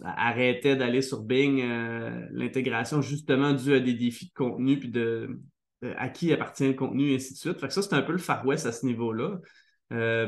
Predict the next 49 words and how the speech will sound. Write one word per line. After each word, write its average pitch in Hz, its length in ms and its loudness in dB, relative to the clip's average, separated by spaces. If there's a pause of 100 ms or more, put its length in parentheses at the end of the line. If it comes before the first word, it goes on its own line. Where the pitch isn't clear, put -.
(160)
puis 131 120 -4
l'autre 156 260 6
chose, 190 280 4
c'est 135 140 0
que 120 80 -2
là, 131 240 2
bon, 117 220 -4
ça, 151 160 0
je 127 120 0
suppose 170 440 0
que 156 80 0
ça 123 140 -2
va 127 100 -2
s'améliorer, 120 520 0
mais 147 140 0
il 113 80 -2
reste 135 140 -4
qu'en 120 100 -4
ce - 120 -8
moment, 127 180 -2
c'est 151 160 -2
un 120 80 0
problème. 127 640 -2 (360)
Euh, 113 120 0
moi, 139 140 2
j'ai 131 160 2
pas 208 180 0
testé 196 300 -2
personnellement 147 600 0
le 131 160 2
S 110 200 -2
G 113 200 0
E, 202 160 0
mais 143 140 0
il 123 120 -2
paraît 131 200 2
que 185 60 -4
ça 127 100 -2
prend 127 180 -2
huit 156 240 2
secondes 135 400 0
avant 113 160 -2
que 117 60 -8
ça 113 160 -2
apparaisse. 110 640 -6 (200)
Donc, 120 120 -8
c'est 123 120 -8
très 196 300 -2
long. 139 320 0